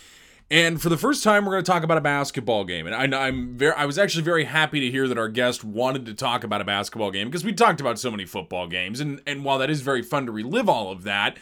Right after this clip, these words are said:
I also wanted to relive a basketball game because there were other really great events in W S U history. And for this one, we reached out to an old friend of the podcast, K H Q's evening weather anchor, Blake Jensen.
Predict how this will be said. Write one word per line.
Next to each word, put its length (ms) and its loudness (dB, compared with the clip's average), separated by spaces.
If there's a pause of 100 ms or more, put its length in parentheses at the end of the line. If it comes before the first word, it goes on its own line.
(580)
I 100 4
also 280 6
wanted 280 4
to 60 0
relive 360 2
a 40 0
basketball 560 0
game 200 -8
because 180 -4
there 100 -2
were 140 2
other 180 2
really 280 -2
great 360 -2
events 380 -4
in 120 -12
W 300 -4
S 160 -4
U 120 -8
history. 400 -4
And 100 -12
for 80 -8
this 220 2
one, 180 4
we 80 0
reached 260 -4
out 140 0
to 80 -8
an 60 -6
old 160 -4
friend 160 -2
of 100 -8
the 80 -6
podcast, 540 -4 (400)
K 100 2
H 240 2
Q's 420 -4
evening 520 -2 (160)
weather 440 0
anchor, 300 -4
Blake 340 -4
Jensen. 580 -6